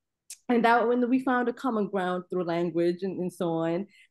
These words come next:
And when it was time to vote on this bill, after all the lobbying efforts, um, you know, one of our co-patrons received a text from one of the utilities in between break time.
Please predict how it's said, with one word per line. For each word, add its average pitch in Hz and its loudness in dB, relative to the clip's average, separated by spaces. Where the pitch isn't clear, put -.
And 196 2
when 196 2
it 196 4
was 190 0
time 285 0
to 202 -4
vote 180 0
on 170 -2
this 165 -10
bill, 175 2
after 165 -6
all 170 0
the 175 -2
lobbying 175 -2
efforts, 185 -4
um, 175 -2
you 208 2
know, 175 4
one 208 2
of 208 0
our 170 0
co-patrons 226 -2
received 190 -2
a 196 2
text 175 -6
from 208 4
one 190 2
of 180 0
the 175 -2
utilities 180 0
in 190 -2
between 185 -2
break 226 0
time. 175 -2